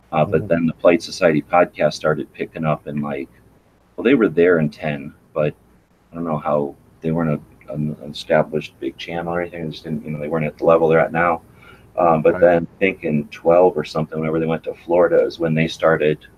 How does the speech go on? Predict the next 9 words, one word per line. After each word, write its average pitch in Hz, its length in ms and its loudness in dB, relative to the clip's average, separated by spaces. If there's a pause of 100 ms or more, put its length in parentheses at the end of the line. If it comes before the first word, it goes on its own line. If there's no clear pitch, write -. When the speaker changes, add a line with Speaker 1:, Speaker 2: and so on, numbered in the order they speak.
(220)
Speaker 1:
like, 73 160 -14
officially 76 520 -4
streaming 85 520 -4
it. - 140 -6 (520)
So - 200 -2
they'll 95 180 8
officially 85 420 2
stream 101 360 2
it, 76 140 -2